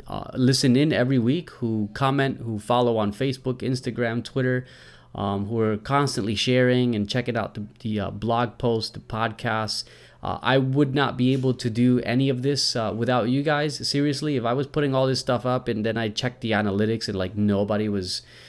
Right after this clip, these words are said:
uh, <laughs> looking at it or listening to it, I would have stopped a long time ago. But thank you guys. Um, and those of you who've subscribed to the newsletter as well, who get the weekly, um, emails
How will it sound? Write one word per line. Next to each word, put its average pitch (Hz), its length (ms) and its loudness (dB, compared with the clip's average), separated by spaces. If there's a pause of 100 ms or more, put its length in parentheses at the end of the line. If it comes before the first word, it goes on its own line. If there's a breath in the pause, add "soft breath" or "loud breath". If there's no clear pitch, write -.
(160 loud breath)
uh, 127 640 8 (200 loud breath)
<laughs> 151 160 -8
looking 123 480 6
at 117 160 8
it 123 160 6
or 113 80 4
listening 117 440 2
to 120 120 2
it, 117 80 8
I 175 200 8
would 220 120 4
have 175 100 0
stopped 143 280 -4
a 131 40 2
long 120 280 4
time 101 200 -2
ago. 82 300 -8
But 123 140 -4
thank 202 180 6
you 151 80 0
guys. 175 320 0 (380 loud breath)
Um, 123 340 2
and 135 160 2
those 165 200 4
of 156 100 0
you 160 120 0
who've 135 200 0
subscribed 117 580 0
to 131 80 -2
the 117 100 -2
newsletter 117 540 0
as 104 140 0
well, 113 240 0
who 113 100 -2
get 104 140 -4
the 104 80 -4
weekly, 107 560 -2
um, 98 440 -8
emails 120 580 2